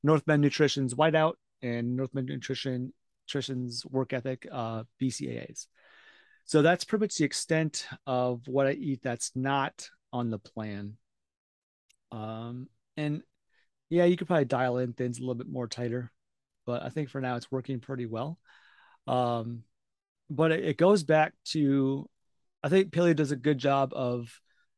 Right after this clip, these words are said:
focusing on whole foods. So if you're a client of mine or you've talked to me before, you know that I, I preach whole foods over pretty much anything else. And whole foods being foods that come from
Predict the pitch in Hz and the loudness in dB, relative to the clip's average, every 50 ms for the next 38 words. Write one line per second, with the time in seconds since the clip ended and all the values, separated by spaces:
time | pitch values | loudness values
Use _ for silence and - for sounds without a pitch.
0 | _ _ _ - 165 165 156 - 170 - - 156 151 147 147 - 151 135 123 123 | _ _ _ 4 6 6 6 6 2 2 4 4 4 2 2 0 -2 0 0 0
1 | 123 123 113 - - 143 143 139 131 - - - - - - - - - - - | 0 -2 -4 -4 -2 2 2 2 2 0 -4 -10 -12 -12 -14 -16 -16 -16 -16 -16
2 | _ _ _ _ - - 135 120 120 123 123 131 143 139 123 156 160 160 160 165 | _ _ _ _ -8 -4 -2 -2 0 0 -2 -4 -6 -8 -6 -2 0 0 2 0
3 | 160 - - 156 151 151 151 - 156 139 135 127 127 127 127 127 127 127 - 123 | 0 0 0 0 0 0 0 0 -2 -2 0 0 0 -2 -2 -2 -4 -6 -6 -8
4 | 113 107 113 117 113 110 113 113 _ _ _ _ _ _ _ _ _ _ _ _ | -10 -8 -8 -8 -6 -8 -8 -10 _ _ _ _ _ _ _ _ _ _ _ _
5 | _ _ _ _ - 165 147 - 180 170 156 - - 165 160 156 147 - - 151 | _ _ _ _ 2 2 4 4 4 4 4 4 2 4 6 6 4 4 2 4
6 | 139 135 135 135 135 135 120 - - - 147 147 147 147 139 139 139 139 139 123 | 4 6 6 6 4 2 0 -6 -10 -6 0 2 2 4 6 6 6 6 4 4
7 | 135 131 127 123 127 127 - _ _ - 156 135 123 - - 156 147 135 - - | 2 0 0 0 -2 -4 -6 _ _ -10 -8 -8 -10 -6 -4 -2 -2 -2 0 2
8 | 147 143 131 123 - 139 131 127 127 127 123 120 - - - 135 123 117 110 117 | 2 2 2 2 2 2 2 2 2 2 0 -6 -10 -8 -6 -6 -6 -4 -4 -4
9 | 117 113 113 117 120 _ - 139 127 - - - 139 123 120 - 135 117 113 113 | -4 -4 -4 -6 -10 _ -8 -6 -6 -8 -8 -6 -6 -6 -4 -6 -6 -6 -6 -6
10 | 131 151 - - - - _ _ _ _ _ _ _ _ - - 131 135 131 127 | -6 -6 -8 -10 -12 -12 _ _ _ _ _ _ _ _ -10 -6 -4 -4 -4 -4
11 | 127 - - 160 160 151 - - 147 139 139 135 131 - - - _ _ _ - | -6 0 4 6 6 6 6 6 4 6 4 4 2 -4 -12 -14 _ _ _ -4
12 | 131 131 131 131 131 127 123 120 - _ _ _ _ - - 127 127 117 127 123 | -2 -2 -2 -2 -4 -4 -6 -10 -14 _ _ _ _ -4 -2 -2 -2 -2 -2 -6
13 | 113 - - 123 120 113 - - 117 110 110 113 113 113 117 | -6 -6 -6 -6 -6 -6 -6 -6 -6 -6 -6 -6 -8 -10 -12